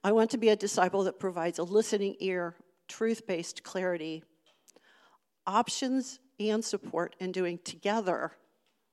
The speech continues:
what needs to be changed. Giving a hand up, not a hand out. Assistance, not charity. Hope and love,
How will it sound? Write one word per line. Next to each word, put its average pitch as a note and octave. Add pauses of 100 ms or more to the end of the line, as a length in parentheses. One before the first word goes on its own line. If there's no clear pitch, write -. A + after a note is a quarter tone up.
(340)
what -
needs F#3
to -
be E3+
changed. C3+ (1160)
Giving G3+
a G3
hand F#3+ (300)
up, F3 (720)
not F#3+
a F3
hand F3 (100)
out. - (1300)
Assistance, - (220)
not F#3+
charity. G3+ (1800)
Hope G#3
and F#3
love, F3+